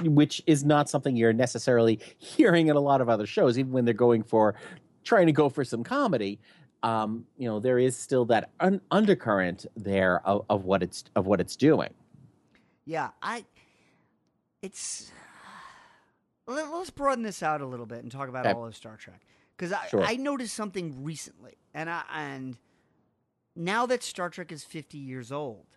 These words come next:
Speaker 2: one of the things that hit me, which had never hit me before, because it obviously wasn't fifty years old before, but when I watched the original Star Trek, I, it doesn't feel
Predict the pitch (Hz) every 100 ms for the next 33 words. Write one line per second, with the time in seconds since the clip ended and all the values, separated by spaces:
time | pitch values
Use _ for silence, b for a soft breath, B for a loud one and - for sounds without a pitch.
0 | _ _ _ _ _ - 135 165 202 214
1 | 190 165 180 156 147 139 110 180 - 139
2 | 127 123 123 135 123 127 123 110 127 143
3 | 139 127 113 113 - 196 147 131 131 139
4 | 127 127 - 127 131 131 123 131 117 113
5 | 117 - 139 - 127 117 113 110 107 110
6 | _ 165 165 - _ _ _ _ _ _
7 | - _ 165 160 _ _ _ _ - 143
8 | 170 190 175 170 220 - - 175 156 226
9 | 254 196 - 151 147 - 151 147 143 165
10 | 185 - _ _ - 175 - 208 220 240
11 | - 226 214